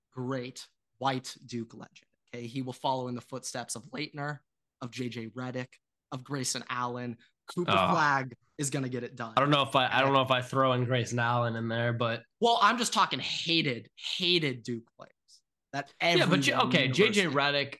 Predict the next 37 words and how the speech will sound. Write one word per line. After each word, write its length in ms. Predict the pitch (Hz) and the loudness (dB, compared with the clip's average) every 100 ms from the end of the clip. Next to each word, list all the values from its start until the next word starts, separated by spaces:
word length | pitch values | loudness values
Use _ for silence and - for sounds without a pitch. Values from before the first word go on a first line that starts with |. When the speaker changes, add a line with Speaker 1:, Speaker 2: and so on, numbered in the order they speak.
| - | 2
Speaker 2:
obviously, 640 | 139 139 139 123 123 110 117 | 2 2 0 0 -2 -2 0
I 80 | |
mean, 240 | 113 107 - | 0 0 -2
Speaker 1:
Duke. 180 | 156 147 | 0 2
Speaker 2:
now 300 | 139 135 127 - _ _ _ | 4 2 0 -6 _ _ _
at 300 | 147 131 120 | 0 0 -2
Duke, 320 | 147 127 98 - | 2 2 2 -2
that's 180 | 113 - | -2 -2
fine. 340 | - 110 95 | 2 2 4
Speaker 1:
Duke. 80 | 107 | 2
Speaker 2:
Now, 600 | 113 131 139 143 175 190 - | 4 4 6 4 2 -2 -4
now. 440 | 107 131 135 110 | 0 4 4 4
Speaker 1:
You 80 | 277 | 2
know, 120 | 240 - _ _ _ _ | 0 -4 _ _ _ _
he, 180 | - - 147 | -14 -12 -6
J 280 | 131 180 208 | -2 0 2
J 220 | 226 208 | 0 0
Redick, 320 | 147 147 185 | 0 -2 -2
well, 340 | 170 170 151 - _ 113 - | 0 0 0 -8 _ -20 0
I 120 | - | 4
Speaker 2:
Beautiful. 320 | 143 127 - - - _ _ _ - | 6 4 0 -10 -20 _ _ _ -12
Speaker 1:
great 260 | 135 190 196 | -6 -6 -4
podcast, 540 | 131 123 - - - | -4 -4 -6 -12 -12
by 100 | - - | -12 -18
the 60 | |
way, 60 | 113 _ _ _ - | -20 _ _ _ -10
Old 180 | 139 143 | -6 -4
Man 240 | 139 139 | -4 -4
and 80 | 135 | -6
the 60 | 123 | -8
Three, 320 | 123 123 147 | -8 -8 -6
but 320 | 147 156 151 - _ _ _ _ - | 0 2 0 -4 _ _ _ _ -8
he 120 | 214 | -4
was 200 | 254 180 | -2 -2
talking 500 | - 139 143 156 147 | -4 -2 -2 -2 -6
about, 360 | 127 113 113 - _ _ _ _ - | -4 -6 -8 -14 _ _ _ _ -8
like, 300 | 135 131 | -6 -8